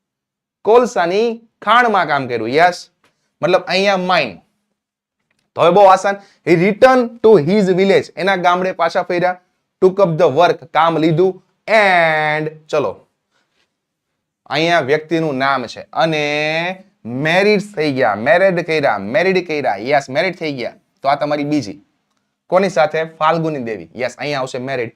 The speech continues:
તો હવે વધ્યું શું? ક્રોસિંગ. ગુજરાતી કરવાની જરૂરી નથી અને છતાં પણ ગ્રામરનો નિયમ કહી દઉં, યાદ રાખજો, while પછી હંમેશા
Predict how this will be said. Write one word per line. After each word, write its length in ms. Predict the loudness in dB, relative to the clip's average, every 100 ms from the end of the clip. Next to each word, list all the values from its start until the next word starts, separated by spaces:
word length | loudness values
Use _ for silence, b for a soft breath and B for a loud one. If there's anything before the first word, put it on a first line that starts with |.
| _ _ _ _ _ _ _ _ _ _
તો 80 | 2
હવે 240 | 4 4
વધ્યું 160 | 4 4
શું? 500 | 4 4 4 0 -12 -4
ક્રોસિંગ. 520 | 0 2 0 -4 -2
ગુજરાતી 300 | 0 2 2
કરવાની 280 | 0 -2 -2
જરૂરી 260 | 0 0 0
નથી 380 | -2 -6 -8 _ -4
અને 180 | -4 -2 0
છતાં 280 | 2 2
પણ 140 | 2 -4
ગ્રામરનો 480 | 0 0 2 -2 -2
નિયમ 280 | -4 -4
કહી 120 | -4 -2
દઉં, 160 | 2
યાદ 240 | 4 4 4
રાખજો, 340 | 2 2 -2 2
while 300 | 4 4 0
પછી 280 | -6 -6
હંમેશા 840 | -8 -6 -6 -6 -2 2 4 2